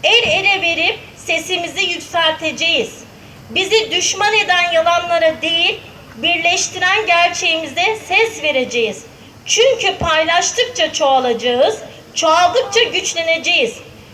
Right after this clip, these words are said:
Güçlendikçe değiştireceğiz. Daha güzel bir gelecek, daha demo-, demokratik bir memleket, daha aydınlık yarınlar ancak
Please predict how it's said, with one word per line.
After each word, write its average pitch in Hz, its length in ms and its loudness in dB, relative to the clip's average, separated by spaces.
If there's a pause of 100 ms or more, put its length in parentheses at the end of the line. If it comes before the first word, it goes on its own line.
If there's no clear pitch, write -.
(240)
Güçlendikçe 381 800 0
değiştireceğiz. 339 920 0 (360)
Daha 349 260 4
güzel 381 500 2
bir 294 140 -2
gelecek, 247 640 0 (400)
daha 269 200 2
demo-, 403 540 2
demokratik 359 680 0
bir 339 120 0
memleket, 285 720 2 (420)
daha 370 380 2
aydınlık 381 520 0
yarınlar 294 640 2 (400)
ancak 392 480 2